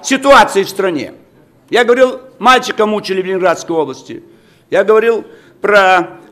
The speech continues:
э, нарушения в Московской области, с-, связанные с выборами. Про "Почту России" — незаконные девяносто два миллиона. Если я сегодня скажу про Юревича, в отношении него уголовное дело,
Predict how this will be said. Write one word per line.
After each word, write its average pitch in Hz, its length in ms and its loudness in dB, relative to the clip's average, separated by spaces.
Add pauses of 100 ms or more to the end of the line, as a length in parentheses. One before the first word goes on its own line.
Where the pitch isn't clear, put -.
э, 123 580 -8
нарушения 226 580 2
в 202 40 2
Московской 226 640 0
области, 170 600 -4 (360)
с-, 147 600 -4 (240)
связанные 170 800 -2 (100)
с - 140 -12
выборами. 160 580 -4 (220)
Про 220 160 -2
"Почту 269 400 0
России" — 247 800 -2 (220)
незаконные 208 760 -2
девяносто 196 460 -6
два 180 200 -2
миллиона. 170 560 -6 (640)
Если 190 160 -6
я 240 60 -4
сегодня 254 380 0
скажу 247 320 -2
про 233 140 -2
Юревича, 262 520 2
в 262 40 0
отношении 254 460 -4
него 247 180 2
уголовное 226 520 0
дело, 202 420 -4